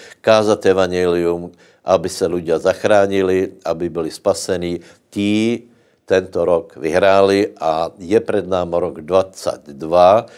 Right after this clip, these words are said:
ktorý bude samozřejmě těž důležitý. Prosím vás, eh,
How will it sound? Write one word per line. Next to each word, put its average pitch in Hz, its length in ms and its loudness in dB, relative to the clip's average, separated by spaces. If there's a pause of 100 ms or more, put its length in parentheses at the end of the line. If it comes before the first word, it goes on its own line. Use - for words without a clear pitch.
(180)
ktorý 113 760 0 (200)
bude 92 480 4
samozřejmě 101 800 0 (100)
těž 95 300 -2
důležitý. 87 680 0 (520)
Prosím 123 300 0
vás, 69 340 -4
eh, 87 480 0